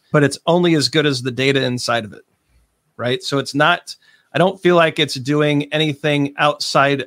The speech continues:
of intelligently ordering information on the internet or information it's been fed. And so I don't believe Chat G P T is anywhere close to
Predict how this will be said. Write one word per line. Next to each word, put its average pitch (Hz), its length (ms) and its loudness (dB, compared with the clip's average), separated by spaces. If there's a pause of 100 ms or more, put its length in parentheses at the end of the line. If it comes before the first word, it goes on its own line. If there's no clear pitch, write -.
of 131 400 0 (100)
intelligently 139 960 -2
ordering 135 540 0
information 135 680 -2
on 120 80 0
the 117 140 -6
internet 101 340 -10 (680)
or 135 280 2
information 139 560 0
it's 131 160 -6
been 117 220 -6
fed. 98 440 -8
And 135 140 -4
so 151 140 0
I 147 80 4
don't 170 240 2
believe 147 400 0
Chat 143 300 -2
G 135 180 -2
P 139 120 -6
T 135 200 -4
is 120 100 -4
anywhere 147 340 2
close 147 440 0
to 135 400 -4